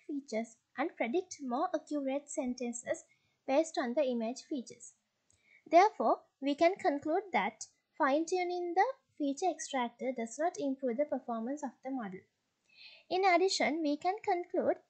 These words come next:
that DenseNet is a better feature extractor for chest X-ray image captioning when compared to ResNet, because out of ResNet one hundred and one and ChexNet, which are trained on the same dataset,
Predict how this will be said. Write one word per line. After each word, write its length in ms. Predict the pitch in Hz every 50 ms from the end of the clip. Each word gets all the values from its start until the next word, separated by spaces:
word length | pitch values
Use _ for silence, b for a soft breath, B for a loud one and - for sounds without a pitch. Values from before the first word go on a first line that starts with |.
| _ _ _ _ _ _ _ _ _ _ _ _ _ _ -
that 220 | 311 311 269 247
DenseNet 540 | 277 262 277 285 - - 370 415 440 - - -
is 340 | - 269 311 311 - - - -
a 80 | 294 294
better 380 | 269 - 240 240 - 311 359 381 -
feature 280 | 370 320 302 302 320
extractor 680 | 302 294 294 - - 277 254 240 240 240 - 254 247 262 -
for 100 | - 403 403
chest 300 | - - 196 190 190 - -
X-ray 420 | 359 349 349 - - - 339 349 339
image 380 | - 262 254 254 254 269 269 - - -
captioning 560 | 277 269 - - - 277 226 185 175 220 - - B B B B B B B B
when 140 | - 277 339 440 - -
compared 440 | 349 285 269 - 285 262 247 240 -
to 60 | 330
ResNet, 600 | 359 339 254 247 - - - - _ _ - - - _ _ _ B B B B B B
because 300 | 262 269 269 302 330 320 - -
out 260 | - 240 247 254 -
of 100 | 320 349 359 - _ -
ResNet 520 | 233 233 233 - - 330 349 370 - -
one 260 | 262 254 240 240 262 269
hundred 260 | 285 277 277 285 277
and 240 | 277 277 285 285 262 226
one 260 | 208 202 220 254 240 - -
and 220 | 226 240 254 269
ChexNet, 680 | - - 254 214 214 - - - 302 208 202 226 - - 262 226
which 220 | 233 247 240 - - - -
are 140 | 302 359 415 - - -
trained 380 | - 262 226 226 262 311 339 - _ _ _
on 200 | - 240 247 247 262
the 100 | 320 320
same 520 | 330 - - 339 285 254 285 330 381 339
dataset, 680 | - 247 220 208 208 214 - - 208 202 220 - -